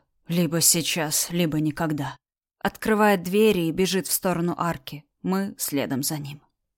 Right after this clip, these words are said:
Я вижу, что нас ожидают два мора. Все, как и сказали братья.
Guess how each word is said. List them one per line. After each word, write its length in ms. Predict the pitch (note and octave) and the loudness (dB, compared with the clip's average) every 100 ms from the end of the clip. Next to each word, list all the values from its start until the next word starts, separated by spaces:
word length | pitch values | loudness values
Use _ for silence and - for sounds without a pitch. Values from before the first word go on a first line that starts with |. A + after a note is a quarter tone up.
| _ | _
Я 320 | - G3+ A#3 G#3 | -6 2 2 2
вижу, 500 | G3+ B3+ C4+ G#3 F#3+ | 2 2 2 2 -2
что 200 | - G#3 | -2 0
нас 280 | A3 G#3 - | 0 0 -2
ожидают 500 | G3 A#3 A3 A3 G3 | 0 2 4 2 2
два 200 | G#3+ A3+ | 4 6
мора. 400 | A#3+ B3 E3+ D3 - - _ - | 6 4 2 -4 -12 -20 _ -2
Все, 280 | - A3 | 2 4
как 260 | G#3 F3+ G3 | 4 0 0
и 20 | |
сказали 460 | F#3+ - F#3+ F#3 F3+ | 0 0 0 0 0
братья. 520 | G3 F#3+ - D#3+ | 0 0 -2 -6